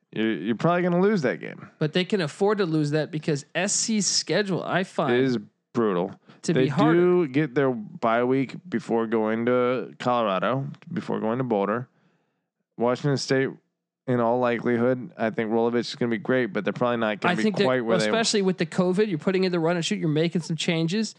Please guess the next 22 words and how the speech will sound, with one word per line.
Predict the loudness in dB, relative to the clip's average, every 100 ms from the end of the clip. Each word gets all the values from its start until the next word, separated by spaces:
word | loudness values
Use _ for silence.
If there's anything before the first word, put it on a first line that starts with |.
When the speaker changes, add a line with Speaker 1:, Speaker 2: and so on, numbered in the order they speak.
| -4
Speaker 1:
Yeah. | 0 0 -2 -4
Speaker 2:
I, | -2 0 0
I'd | 0
say | 0 2
they're | 2 2
in, | 0
in | 0 0
a, | -2 -6
you | -4 -2
know, | -2 -4 -6
kinda | -2 -2
behind | 0 0 0 2
the | 2
eight | 4
ball | 4
Speaker 1:
Here's | 4 2
Speaker 2:
a |
Speaker 1:
the | 2
Speaker 2:
little | 4
Speaker 1:
other | 2
Speaker 2:
bit. | 0
Speaker 1:
thing. | -4 -4